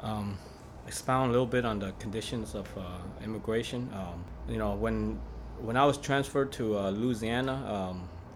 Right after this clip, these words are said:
and even throughout the whole detention facility, um, you know, we were shackled up, uh, in a small, uh, uh, van, um,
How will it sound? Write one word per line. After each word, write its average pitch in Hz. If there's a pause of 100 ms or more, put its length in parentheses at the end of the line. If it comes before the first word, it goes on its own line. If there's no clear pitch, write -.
(260)
and 113
even 147
throughout 135
the 131
whole 127
detention 123
facility, 127
um, 95 (760)
you 117
know, 107 (200)
we 120
were 139
shackled 139
up, 135
uh, 101
in 107
a 101
small, 120
uh, 98 (320)
uh, 98
van, 120 (100)
um, 92